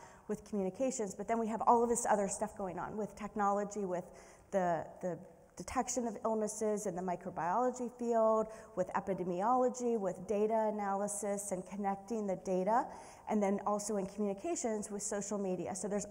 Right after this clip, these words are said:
all this clutter out there, but we're dealing with people. And Mindy, you said very, something very interesting in your talk just now about how we assume that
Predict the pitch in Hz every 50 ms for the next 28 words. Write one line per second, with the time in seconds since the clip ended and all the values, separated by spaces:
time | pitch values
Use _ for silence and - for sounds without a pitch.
0 | - 214 247 247 302 330 330 311 - - - - - 247 233 226 226 - - 143
1 | 190 190 190 - 190 180 180 180 180 180 - - - - - - - - - 214
2 | 233 254 247 302 302 302 285 247 214 196 - - - - 220 202 - - - -
3 | - - - - - - - - 220 226 240 247 254 247 233 277 302 302 - 330
4 | 240 - 240 220 214 208 170 208 - - - - - - 254 240 208 220 214 202
5 | 233 226 226 226 214 - 208 196 - 214 - - - 190 180 175 170 - - 190
6 | 190 185 180 190 185 185 196 190 180 180 175 - - - - - - 202 196 196
7 | - - 190 185 185 196 196 185 180 175 165 165 170 - - - - - - -
8 | - - - - 208 190 208 196 190 185 - 196 - - 233 220 220 220 214 208
9 | 208 208 208 - - - - - - - - - - - - - - - - -
10 | - - _ _ _ _ - 220 202 226 240 233 - - 214 - - - - 370
11 | 381 311 240 208 175 175 202 208 - - - - - - - 233 214 208 196 -
12 | - -